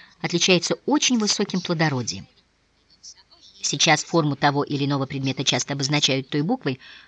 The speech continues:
которую эта форма напоминает. Например, изгиб буквой «У», луч буквой «И», площадь буквой «Т» и так далее. Греки поступали точно так же.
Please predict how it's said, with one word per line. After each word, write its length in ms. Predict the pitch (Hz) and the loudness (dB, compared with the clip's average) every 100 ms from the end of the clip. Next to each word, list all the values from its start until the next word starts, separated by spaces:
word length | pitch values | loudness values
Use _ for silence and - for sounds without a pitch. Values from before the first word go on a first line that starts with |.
| _ - | _ -2
которую 340 | 170 170 160 | 0 4 2
эта 400 | 170 160 156 147 - - | 0 -2 0 -2 -4 -18
форма 420 | - - 180 147 | -8 4 4 4
напоминает. 540 | 170 226 233 165 113 - _ - - | 2 2 2 2 -2 -12 _ -16 -6
Например, 420 | 170 175 175 165 - _ _ _ - | -2 2 4 2 -2 _ _ _ 0
изгиб 560 | 185 143 156 277 - - _ - - | 2 2 2 0 0 -20 _ -20 -6
буквой 500 | 147 233 - 254 247 - | 0 0 2 0 0 -2
«У», 260 | 151 135 127 _ _ _ _ _ - | -4 -2 -4 _ _ _ _ _ 0
луч 480 | 175 262 - - - - | 4 4 4 0 0 -6
буквой 600 | 139 190 202 196 214 220 - - | 0 0 0 0 0 0 -12 -6
«И», 340 | 151 135 131 - _ _ - - - | -4 -2 -4 -10 _ _ -20 -10 2
площадь 640 | 208 196 - - 131 - | 6 6 6 2 -2 -6
буквой 540 | 151 151 - 131 131 - | -2 -2 -4 -8 -8 -2
«Т» 200 | 285 359 - | 2 2 0
и 80 | 320 | -6
так 220 | 339 151 | -2 -2
далее. 300 | 127 - - - - _ _ _ _ _ _ - - _ _ - _ - - - - - | -2 -8 -12 -20 -20 _ _ _ _ _ _ -20 -20 _ _ -20 _ -20 -20 -18 -18 -4
Греки 460 | 185 220 262 339 359 - _ _ | 4 6 6 2 0 -2 _ _
поступали 480 | 196 - 185 233 285 | -4 0 0 2 0
точно 320 | - 330 - | 0 -2 -2
так 220 | - 381 | 0 0
же. 160 | 285 | 0